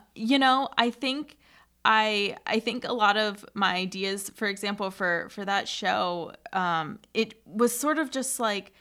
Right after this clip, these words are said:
how can I make an impact? You know, what, what are the things that, A, I love to do? What are the things that I'm able to do? And then how can I make an impact? And to take that further, you know, as, as the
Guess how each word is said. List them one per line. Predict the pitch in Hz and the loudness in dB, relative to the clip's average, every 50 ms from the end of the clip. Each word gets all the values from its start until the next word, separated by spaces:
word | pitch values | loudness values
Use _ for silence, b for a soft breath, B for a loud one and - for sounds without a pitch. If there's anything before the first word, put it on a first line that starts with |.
| b b b b | b b b b
how | b - 226 208 208 220 226 226 226 226 | b 0 4 4 4 4 4 2 -2 -6
can | - - 220 190 - - | -6 -6 -6 -6 -2 0
I | 185 185 190 | 2 2 2
make | 185 175 160 - | 2 -2 -4 -6
an | 180 156 - | -8 -10 -10
impact? | 170 165 156 - 175 143 98 - - - - - - - _ _ _ _ _ _ _ _ | -10 -12 -10 -4 -2 -2 -2 -2 -6 -12 -16 -18 -18 -18 _ _ _ _ _ _ _ _
You | 208 196 196 190 | -4 -2 0 2
know, | 175 170 175 | 2 0 0
what, | 175 175 208 208 202 196 | 0 2 2 2 4 4
what | 226 240 247 | 2 2 2
are | 254 | 2
the | 240 233 233 | 2 0 0
things | - 226 214 214 208 208 | 0 -2 0 -2 0 0
that, | 185 - - - | -2 -2 -2 -2
A, | 214 214 214 214 | 0 0 0 2
I | - 180 180 175 | 2 2 2 4
love | 180 180 185 214 208 - | 4 4 2 2 2 -2
to | - 202 175 | -6 -8 -6
do? | - 165 151 156 156 165 185 185 b b b b b b | -6 -6 -6 -4 -4 -4 -6 -6 b b b b b b
What | - 202 202 | -4 0 0
are | 214 202 | 2 2
the | 202 196 | 0 0
things | 202 208 208 196 185 | 0 -2 -2 -2 0
that | 196 175 - - | 0 -2 -2 0
I'm | - 180 185 - - | -2 -2 -2 -2 -2
able | 233 277 247 254 220 214 | -2 -2 0 0 -2 -2
to | - 214 | -2 -4
do? | 185 175 185 180 175 170 175 - - | -4 -2 -2 -2 -2 -2 -2 -2 -2
And | 185 190 185 185 180 175 - - - | -2 -2 -2 -2 -4 -6 -10 -12 -12
then | 180 185 208 208 202 202 202 202 - - _ | -2 2 4 4 4 2 -2 -6 -8 -10 _
how | - - - 190 190 | -12 -2 0 0 0
can | - 196 185 | 0 -4 -6
I | 175 170 | -6 -6
make | 165 165 - | -6 -8 -8
an | 170 - - | -10 -10 -10
impact? | - 160 170 180 - - - - - | -12 -10 -6 -6 -6 -6 -6 -4 -4
And | 208 196 | -4 -4
to | - 208 | -2 -2
take | 277 285 - | -2 -2 0
that | 233 - - - - | -2 -4 -4 -2 0
further, | 254 254 247 226 208 196 185 180 185 B B B B B | 0 0 2 2 2 2 0 0 -2 B B B B B
you | - 190 | -6 -4
know, | 190 185 180 175 - | -4 -2 -4 -4 -4
as, | - - - - 180 175 - - - | -2 -2 -2 -2 -4 -8 -10 -8 -6
as | - 190 185 180 | -4 -4 -4 -6
the | 180 190 185 175 170 170 - | -6 -4 -2 -2 -2 -2 -4